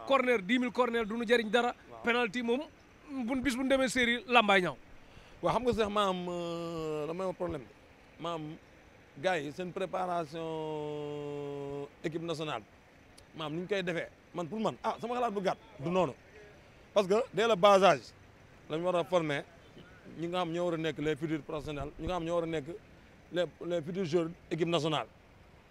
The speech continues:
Speaker 2: Mais fii dañuy ñëw maam bëgg a def ay collection. Te man pro-, collection pour man du, du équipe daal. Pour man maanaam nga jël booy bu am cinq ans, nga ne kii moo remplace Sadio Mané fii ak quinze ans, vingt ans, nga koy jàngal tir coup franc, tir penalty, tir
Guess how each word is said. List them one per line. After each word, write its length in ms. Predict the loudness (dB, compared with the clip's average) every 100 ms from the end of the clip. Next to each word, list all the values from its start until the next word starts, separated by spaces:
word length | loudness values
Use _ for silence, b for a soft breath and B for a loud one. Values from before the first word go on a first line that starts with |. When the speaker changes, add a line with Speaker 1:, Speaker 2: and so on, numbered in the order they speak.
| -20 -12
Speaker 2:
Mais 160 | 0 0
fii 100 | 2
dañuy 220 | 2 2
ñëw 160 | 2 2
maam 260 | 2 0 -2
bëgg 140 | -2
a 120 | -2
def 160 | -4 -10 -6
ay 140 | -8 -8 -20 -20 -2
collection. 400 | 0 0 -4 -10 -12 -20 -8
Te 60 | -6
man 120 | -4
pro-, 200 | -4 -4
collection 420 | 0 -2 0 -4
pour 120 | -4 -4
man 160 | -4 -6 -16
du, 60 | -18 -12
du 100 | -8
équipe 140 | -6 0
daal. 180 | 0 0 -20 -20 -20 -20 -20 -10
Pour 120 | 0
man 180 | 0 4
maanaam 280 | 4 2 -2 -12
nga 100 | 0 0
jël 100 | 2
booy 140 | 0
bu 80 | 2
am 120 | 0
cinq 240 | 2 4
ans, 120 | 2 -2 -10 -20 -20 -20 -6
nga 100 | -4
ne 80 | -2
kii 240 | -4 -4 -4
moo 160 | -4
remplace 420 | -2 0 2 0 -2 -6 -2
Sadio 180 | 0 -2
Mané 220 | -2 -4
fii 120 | -6
ak 80 | -6 -4
quinze 220 | -4 -2
ans, 120 | -2
vingt 220 | 0 0 -2
ans, 100 | -8 -16 -20 -20 -20 -14
nga 120 | -6
koy 120 | -2 0
jàngal 280 | 2 0 -2
tir 200 | 2 2 2
coup 140 | 0
franc, 200 | 0 -2 -8 -20 -20 -12
tir 120 | -6 -4 -4 -10 -10
penalty, 440 | -4 -2 0 -2 -6 -6
tir 100 | -4